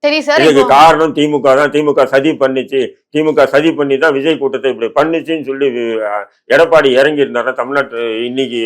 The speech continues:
Speaker 2: வி-, வி-, திமுக என்னதான் முட்டு கொடுத்தாலும் ஒரு மயிரும் பண்ண முடியும்.
Speaker 1: ஓகே, அது ஏன் அவர்
Speaker 2: ஆனா
Speaker 1: பண்ணலன்னு
Speaker 2: தி மு க
Speaker 1: நினைக்கிறீங்க?
Speaker 2: ஏன், அதிமுக, ஏன்னா அதிமுக ஆட்சியில் இருந்திருக்கு, நம்மளும் ஆட்சியில் இருந்திருக்கோம். இது போன்ற அசம்பாவிதங்களுக்கு நாம வந்து, அஹ், பொறுப்பு, அஹ், ஏத்திருக்கோம். அப்படி இருக்கும்போது இன்னைக்கு இந்த விஷயத்துல நம்ம அரசியல் படுத்தக்கூடாதுன்னு சொல்றாரு.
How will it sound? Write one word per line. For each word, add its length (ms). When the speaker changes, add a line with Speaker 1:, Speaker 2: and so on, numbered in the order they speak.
Speaker 2:
வி-, 260
வி-, 380
திமுக 400
என்னதான் 420
முட்டு 160
கொடுத்தாலும் 260
ஒரு 100
மயிரும் 280
பண்ண 160
முடியும். 200
Speaker 1:
ஓகே, 160
அது 200
ஏன் 120
அவர் 160
Speaker 2:
ஆனா 180
Speaker 1:
பண்ணலன்னு 120
Speaker 2:
தி 140
மு 100
க 120
Speaker 1:
நினைக்கிறீங்க? 20
Speaker 2:
ஏன், 180
அதிமுக, 420
ஏன்னா 300
அதிமுக 540
ஆட்சியில் 480
இருந்திருக்கு, 380
நம்மளும் 440
ஆட்சியில் 380
இருந்திருக்கோம். 500
இது 220
போன்ற 280
அசம்பாவிதங்களுக்கு 840
நாம 380
வந்து, 480
அஹ், 720
பொறுப்பு, 680
அஹ், 220
ஏத்திருக்கோம். 540
அப்படி 280
இருக்கும்போது 440
இன்னைக்கு 360
இந்த 180
விஷயத்துல 320
நம்ம 200
அரசியல் 380
படுத்தக்கூடாதுன்னு 680
சொல்றாரு. 380